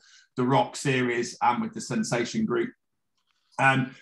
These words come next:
we've got a panel of experts here, which I'll let them introduce themselves in a, in a few moments. But the plan really is tonight not to be a formal briefing like we've already posted that John and, and Dave and the team have already done,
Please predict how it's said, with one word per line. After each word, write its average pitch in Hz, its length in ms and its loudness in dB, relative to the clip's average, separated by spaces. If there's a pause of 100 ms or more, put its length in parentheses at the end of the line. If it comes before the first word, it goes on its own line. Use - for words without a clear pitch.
(160)
we've 151 200 4
got 139 200 2
a - 20 -12
panel 180 220 4
of 156 60 4
experts 156 560 2
here, 147 400 2
which 127 200 -6
I'll 127 120 -2
let 139 180 0
them 127 120 -6
introduce 131 480 -2
themselves 123 420 -2
in 123 120 -2
a, 120 120 -6
in 127 100 0
a 117 60 -4
few 131 240 -4
moments. 123 500 -2
But - 300 0 (280)
the 143 80 -4
plan 185 280 6
really 160 320 6
is 143 240 -2
tonight 143 500 4
not 156 300 0
to 147 120 -6
be 135 240 0
a 123 120 -4 (100)
formal 139 340 2
briefing 143 600 -2
like 127 320 -2
we've 127 160 -2
already 123 380 -2
posted 127 420 -2
that 123 160 -8
John 123 220 0
and, 120 240 0
and 113 160 -4
Dave 123 260 0
and 117 80 -6
the 120 80 -10
team 123 240 0
have 113 80 -6
already 120 340 -2
done, 123 320 0